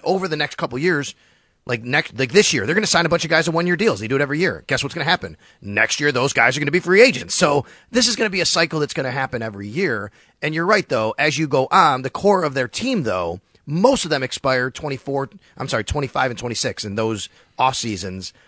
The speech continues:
You could still have some room to play with some stuff down the road if you wanna extend out contracts. I think Tremaine Edmonds is perfect for this. You wanna get Tremaine Edmonds back, you can give him a five-year deal. You can give him a six-year deal.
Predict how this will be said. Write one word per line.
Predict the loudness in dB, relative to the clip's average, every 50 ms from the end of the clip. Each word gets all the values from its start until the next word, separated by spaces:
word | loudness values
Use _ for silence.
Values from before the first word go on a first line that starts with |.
| _ _ _ _ _ _ _ _ _
You | -2 0 0 0
could | 0 0 -2 -2
still | 0 2 2 4 4
have | 4 2 2 2 0
some | -2 -2 -2 -2 -2
room | -2 -2 -2
to | -4
play | -2 0 2 2 2
with | 0
some | -2 -2 -4 -4
stuff | -4 -4 -2 -2 -2 -4 -4
down | -2 0 0 0 -2
the | -4 -4
road | -2 0 0 0 0
if | -2 -4
you | -4 -4
wanna | -4 -4 -6 -6
extend | -8 -8 -8 -6 -6
out | -6 -6
contracts. | -6 -8 -8 -8 -8 -6
I | -4
think | -4 -2
Tremaine | -2 -4 -6 -4 -2 -2
Edmonds | -2 -2 -2 -4 -6
is | -8 -10
perfect | -10 -12 -12 -12 -14 -18
for | -16 -16
this. | -16 -14 -16 -16 -18 _ _ _
You | -2
wanna | -2 0 0
get | -2 -4
Tremaine | -4 -4 -2 -2 0
Edmonds | -2 -2 -4 -4 0
back, | 2 4 4 4 2 -2 -8 _ _ _ _ _ _ _ _ _ _
you | -8 -8
can | -6 -4
give | -2 -2 -2 -2
him | -2
a | -4
five-year | -2 0 2 2 2 0 -2 -4
deal. | -2 -2 -2 -2
You | -2
can | -4 -6
give | -6
him | -6
a | -4
six-year | -2 -2 -2 -2 -4 -6 -8 -8
deal. | -8 -10 -12 -12 -14